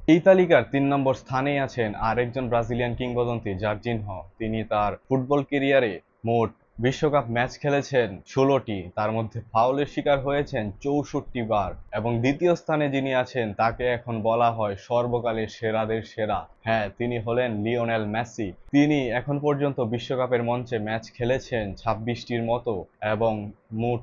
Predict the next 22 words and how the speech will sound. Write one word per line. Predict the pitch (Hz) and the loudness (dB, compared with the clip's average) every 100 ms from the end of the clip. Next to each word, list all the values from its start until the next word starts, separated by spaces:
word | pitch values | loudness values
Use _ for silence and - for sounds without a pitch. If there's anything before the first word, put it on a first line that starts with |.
| - | -4
ফাউলের | 104 110 131 139 | 0 2 2 0
শিকার | - 139 139 | -4 -2 -2
হয়েছেন | 123 127 135 127 120 104 95 | 0 0 0 -2 -4 -4 -2
পঁয়ষট্টি | - 117 117 131 117 123 | 0 0 0 -6 -8 -4
বার। | 110 92 | -4 -2
আপনারা | 120 151 165 | -2 2 4
কি | 170 | 4
ধারণা | 123 127 135 147 | 4 4 4 4
করতে | 151 151 | 0 0
পেরেছেন | 151 160 156 143 113 - | 2 4 4 0 -4 -4
এক | 123 123 | -6 -2
নাম্বার | 143 139 135 | -2 0 0
স্থানটি | - 131 120 120 113 - | -2 -6 -4 -2 -2 0
কার | 107 120 | 0 0
দখলে | 110 123 127 123 | 0 -2 0 -2
আছে? | 123 120 123 107 - - | -2 -4 -10 -10 -14 -10
বিশ্বকাপ | 98 139 - 135 165 - - | 2 2 2 0 0 -2 -4
ফুটবলের | 131 127 131 131 120 113 | -6 0 4 4 4 0
ইতিহাসে | 127 127 139 135 123 113 95 | -4 -4 -2 -2 -4 -4 -4
এখনো | 120 120 127 127 | -2 -4 -2 -2
পর্যন্ত | 131 120 123 113 107 95 | -2 -2 -4 -2 -4 -2
সব | 123 | -4